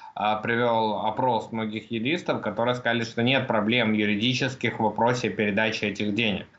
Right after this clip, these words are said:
Поэтому erga omnis, даже юристы такой на латыни термин привели, <laughs> и юриспруденция связана с латынью во многом, это преступление против всех, что надо Россию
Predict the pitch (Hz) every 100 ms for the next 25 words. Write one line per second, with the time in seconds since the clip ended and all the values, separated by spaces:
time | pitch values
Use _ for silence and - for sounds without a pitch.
0 | - - _ - 107 117 127 127 120 120
1 | - 135 143 135 131 156 127 110 98 -
2 | 104 101 104 101 101 104 107 107 107 98
3 | - 104 - 104 113 104 104 107 107 120
4 | 107 104 98 202 262 143 120 113 107 101
5 | 95 92 127 117 110 123 110 110 98 104
6 | 107 104 101 98 98 - - - 113 113
7 | 202 208 131 117 113 101 104 95 - -
8 | 120 110 127 131 131 143 135 143 139 120
9 | 120 120 113 - 95 - _ - 120 127
10 | 123 123 120 131 113